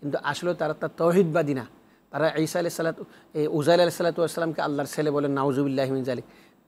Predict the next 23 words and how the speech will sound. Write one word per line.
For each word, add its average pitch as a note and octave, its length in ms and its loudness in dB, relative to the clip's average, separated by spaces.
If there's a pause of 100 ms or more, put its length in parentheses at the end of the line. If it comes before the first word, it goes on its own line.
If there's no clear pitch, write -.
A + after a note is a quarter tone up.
(220)
যার C#3+ 220 4
কারণে D3 300 0
তাদের C#3+ 320 -2
মধ্যে D#3 360 -2 (360)
মূসা E3 400 2
আলাইহিস D#3 180 2
সালাতু D#3+ 280 -2
ওয়াস D3 140 -4
সালামের D#3 180 -4
সব D#3 240 -4 (120)
শিক্ষা D#3 320 -6 (600)
বিদ্যমান D3+ 540 2
নেই F3 260 4 (380)
এবং D3+ 140 -6 (200)
আমাদের F#3 360 4
সাথে F3+ 240 -4
মূসা D#3+ 280 -2
আলাইহিস E3 180 -4
সালামের D#3 220 -6
ধর্মের D3+ 260 2
সাথে C#3 220 -6
মিল D3 240 2
বেশি, D3+ 260 -2